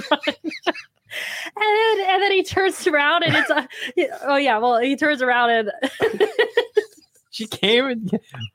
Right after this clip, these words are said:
Speaker 2: I think most people know what happened. Yeah.
Speaker 1: All right, whatever. You know what I'm saying. I, oh my gosh, it's just a,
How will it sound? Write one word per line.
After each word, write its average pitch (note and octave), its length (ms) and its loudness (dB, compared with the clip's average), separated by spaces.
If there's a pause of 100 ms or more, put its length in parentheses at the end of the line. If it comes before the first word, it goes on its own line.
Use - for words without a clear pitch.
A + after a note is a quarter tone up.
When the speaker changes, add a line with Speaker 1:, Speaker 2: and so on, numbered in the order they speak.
(120)
Speaker 2:
I C4 60 -2
think E4+ 180 0
most F#3+ 240 0
people E3+ 320 0
know D3 200 4
what B2 120 4
happened. A2+ 580 2
Yeah. - 280 2
Speaker 1:
All - 60 -6
right, E4 320 2
whatever. C#4 560 2
You D4 140 2
know C#4+ 120 4
what C4+ 100 4
I'm B3 160 0
saying. A3 360 0
I, A#3+ 400 2 (480)
oh D#4 200 2
my A#3 160 2
gosh, G3+ 520 0
it's A3+ 320 0
just B3 640 -2 (200)
a, A3+ 220 0